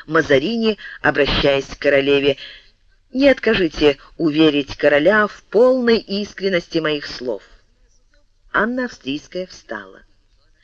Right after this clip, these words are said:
Ее тоже волновала судьба этих сорока миллионов, о которых все сейчас втайне думали.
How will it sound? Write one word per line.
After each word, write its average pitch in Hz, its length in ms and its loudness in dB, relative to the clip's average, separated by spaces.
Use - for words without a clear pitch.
Ее 214 280 -2
тоже 175 460 2
волновала 127 500 0
судьба 131 600 -2
этих 120 320 -8
сорока 135 380 -4
миллионов, 151 500 -2
о - 80 0
которых 143 320 -2
все - 240 -6
сейчас 180 400 -4
втайне 147 640 -4
думали. 175 480 -8